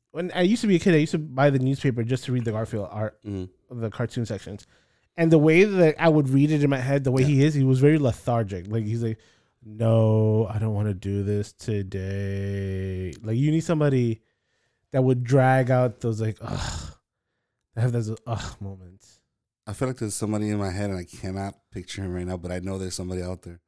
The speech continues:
Speaker 2: who is somebody who can play that character, like, super just,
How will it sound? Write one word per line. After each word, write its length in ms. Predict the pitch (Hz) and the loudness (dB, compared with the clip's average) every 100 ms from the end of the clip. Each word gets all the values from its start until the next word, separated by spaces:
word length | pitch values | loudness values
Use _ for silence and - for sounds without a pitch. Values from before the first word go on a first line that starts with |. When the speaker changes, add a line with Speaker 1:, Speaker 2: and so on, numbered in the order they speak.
| _ _ _ _ _ _ _ _ _ | _ _ _ _ _ _ _ _ _
Speaker 2:
who 140 | _ 107 | _ -6
is 100 | 101 | -4
somebody 440 | 107 101 98 98 | -4 -2 -2 -4
who 560 | 95 98 92 92 90 87 - | -6 -6 -4 -4 -6 -8 -12
can 160 | 90 | -14
play 320 | - - 92 | -14 -10 -8
that 300 | 90 85 - | -8 -10 -14
character, 360 | _ 90 90 87 | _ -10 -10 -10
like, 100 | 82 | -10
super 460 | - - 98 95 90 | -10 -10 -10 -8 -10
just, 440 | 82 87 82 - | -8 -10 -12 -16